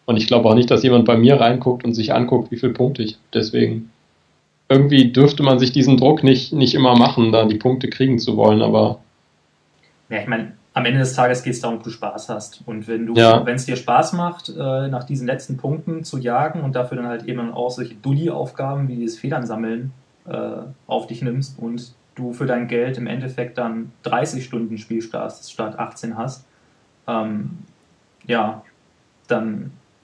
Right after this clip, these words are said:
Speaker 2: war's das ja im Prinzip schon wieder wert, weil es den Spielspaß fast verdoppelt hat. Ähm, letzten
Speaker 1: Aber
Speaker 2: Endes
Speaker 1: es ist ja
Speaker 2: ist
Speaker 1: kein
Speaker 2: natürlich
Speaker 1: Spielspaß,
Speaker 2: nerviges,
Speaker 1: so.
Speaker 2: nerviges Grinden eigentlich und,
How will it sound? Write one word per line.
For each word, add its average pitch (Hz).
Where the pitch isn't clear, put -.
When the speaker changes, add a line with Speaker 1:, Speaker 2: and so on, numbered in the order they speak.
Speaker 2:
war's 120
das 135
ja 127
im 123
Prinzip 131
schon 127
wieder 113
wert, 120
weil 120
es 117
den 113
Spielspaß 123
fast -
verdoppelt 110
hat. 104
Ähm, 110
letzten 123
Speaker 1:
Aber 120
Speaker 2:
Endes 104
Speaker 1:
es 139
ist 131
ja -
Speaker 2:
ist 113
Speaker 1:
kein 107
Speaker 2:
natürlich 120
Speaker 1:
Spielspaß, 120
Speaker 2:
nerviges, 117
Speaker 1:
so. 110
Speaker 2:
nerviges 117
Grinden 113
eigentlich 107
und, 110